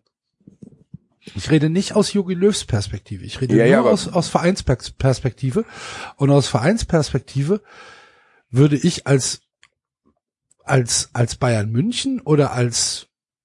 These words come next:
Speaker 1: Real Madrid oder als Manchester United nicht irgendwie auf Jogi Löw kommen.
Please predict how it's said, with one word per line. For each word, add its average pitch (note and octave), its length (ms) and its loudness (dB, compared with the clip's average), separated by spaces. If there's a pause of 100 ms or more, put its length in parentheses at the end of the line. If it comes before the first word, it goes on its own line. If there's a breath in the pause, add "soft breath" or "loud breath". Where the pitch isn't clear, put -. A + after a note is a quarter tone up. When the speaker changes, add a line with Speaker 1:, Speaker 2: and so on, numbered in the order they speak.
(640)
Speaker 1:
Real B2 460 -2
Madrid A#2 500 0
oder D#3 240 0
als A#2+ 220 -6
Manchester C3+ 480 0
United B2+ 720 0
nicht E3 400 -2
irgendwie F3 840 0
auf D#3+ 180 0
Jogi E3 240 -2
Löw F3 280 2
kommen. G#2 340 -6